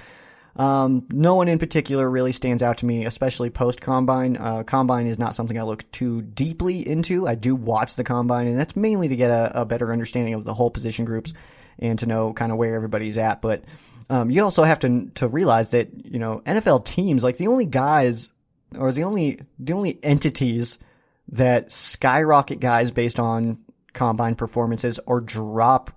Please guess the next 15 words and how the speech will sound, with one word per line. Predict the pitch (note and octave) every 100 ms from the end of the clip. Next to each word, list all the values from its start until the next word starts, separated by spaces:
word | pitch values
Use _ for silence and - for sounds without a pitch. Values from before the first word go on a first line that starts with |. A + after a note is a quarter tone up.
| C#3
dramatically | B2+ A#2+ A#2 C3+ C#3+ A#2+ A2+
guys | A2 A#2+ A2 A2 A#2 - _ _
based | B2 A2+
on | A#2+
their | A2+ A2+
combine | G#2+ A#2 A2+ A2
performances | G#2+ A#2 A#2 A#2 A#2+ C#3+ - - _ -
is | B3 F3+
media. | F3+ A3 C3 - - _ -
It's | C3
guys | - F#3+ G3+
like | F#3+ D#3+
me. | D3+ C#3 - -
It's | -
guys | - D3+ E3+